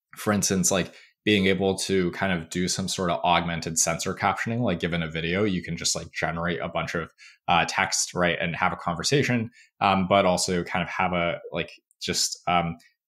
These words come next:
uh, also be able to, like, index your own internal knowledge corpus. And so the stuff you index is not just text data, but also, like, image, video, audio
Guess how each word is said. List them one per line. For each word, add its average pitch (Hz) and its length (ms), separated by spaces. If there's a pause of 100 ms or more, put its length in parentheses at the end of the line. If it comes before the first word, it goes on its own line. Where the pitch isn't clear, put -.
uh, 85 280
also 101 300
be 92 100
able 92 160
to, 90 80
like, 82 240
index 90 400
your 82 160
own 82 140
internal 82 440
knowledge 78 300
corpus. - 440 (240)
And 95 120
so 110 100
the 98 100
stuff 135 280
you 95 160
index 90 340
is 85 80
not 90 200
just - 160
text - 260
data, 110 320
but 95 100
also, 90 240
like, 85 220
image, 85 480
video, 85 640
audio 80 240